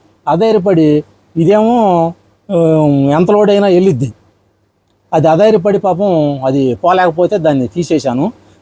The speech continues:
తీసేసిన తర్వాత హైదరాబాదు మన మేడ్చల్ రోహన్ బాబు గారు,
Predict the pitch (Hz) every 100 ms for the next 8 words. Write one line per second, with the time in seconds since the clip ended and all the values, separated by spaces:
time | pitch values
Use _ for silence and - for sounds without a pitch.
0 | _ 214 196 170 180 180 175 175 262 180
1 | 107 - _ _ _ - 185 196 190 180
2 | 170 170 151 135 120 101 101 _ 143 170
3 | - 143 107 - _ _ _ _ _ 131
4 | 160 175 175 135 107 104 -